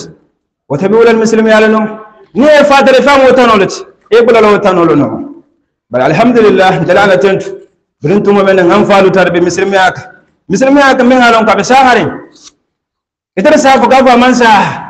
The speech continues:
Ila lendo le nyinin kamma. Ila lendo le yiro kamma.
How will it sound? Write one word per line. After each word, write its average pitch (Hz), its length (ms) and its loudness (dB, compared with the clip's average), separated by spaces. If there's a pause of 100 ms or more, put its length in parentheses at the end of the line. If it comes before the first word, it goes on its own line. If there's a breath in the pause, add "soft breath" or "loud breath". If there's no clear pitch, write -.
(380)
Ila 302 160 4
lendo 269 320 4
le 233 80 2
nyinin 233 240 0
kamma. - 560 -2
Ila 262 160 2
lendo 254 260 2
le 226 140 4
yiro 214 240 2
kamma. 143 300 -2